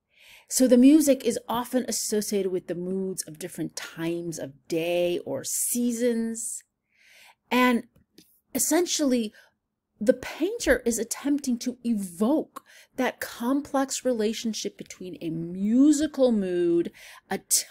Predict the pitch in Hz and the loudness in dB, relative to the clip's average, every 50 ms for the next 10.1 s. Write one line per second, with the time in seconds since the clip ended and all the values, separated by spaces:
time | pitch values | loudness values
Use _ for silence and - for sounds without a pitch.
0 | - 214 226 240 220 233 254 269 277 277 262 254 262 247 214 _ - _ _ _ | -12 -8 -6 -6 -4 -2 0 2 2 2 2 2 0 -2 -6 _ -20 _ _ _
1 | - 196 180 180 180 180 175 170 170 170 170 175 - _ - - - - - - | -4 -2 -2 0 -2 -2 -2 -2 -4 -4 -6 -8 -10 _ -20 -20 -20 -20 -20 -20
2 | - - _ _ _ - 233 220 208 180 - _ _ _ _ _ _ _ _ _ | -20 -20 _ _ _ 4 6 6 6 4 2 _ _ _ _ _ _ _ _ _
3 | _ _ _ _ - 196 220 226 202 - - - - _ - 220 220 214 208 202 | _ _ _ _ -4 0 2 2 2 2 0 -2 -4 _ -4 -2 2 2 2 0
4 | 214 - - - 226 208 208 202 - - - 247 277 277 285 - 294 285 262 262 | 0 -2 -2 -2 -2 -2 0 -2 -2 0 2 2 2 2 2 0 2 2 2 2
5 | - 214 - _ - - - - - 269 294 302 254 214 185 175 165 185 - - | 0 -6 -8 _ -14 -12 -12 -10 -6 -4 -2 0 0 0 0 -2 -4 -6 -8 -10
6 | - - - _ - - - - 214 - - - - - - - - 254 262 277 | -12 -20 -20 _ -12 -12 -10 -10 -4 0 0 0 0 0 -4 -4 -2 0 2 2
7 | 277 262 - - - - _ - - _ _ _ _ _ _ _ _ - 214 185 | 2 2 0 -2 -4 -6 _ -20 -20 _ _ _ _ _ _ _ _ -2 -2 -2
8 | - - 233 233 214 - - 220 226 240 233 208 - - - - - - - - | -2 0 -2 -2 -2 -2 -2 2 4 4 4 4 4 2 2 2 0 2 4 4
9 | 233 233 - - 202 190 196 190 185 185 180 185 220 233 214 170 101 101 - - | 4 4 2 -4 -6 -6 -4 -6 -4 -2 0 0 0 0 0 -2 -6 -8 -10 -12
10 | - - | -16 -16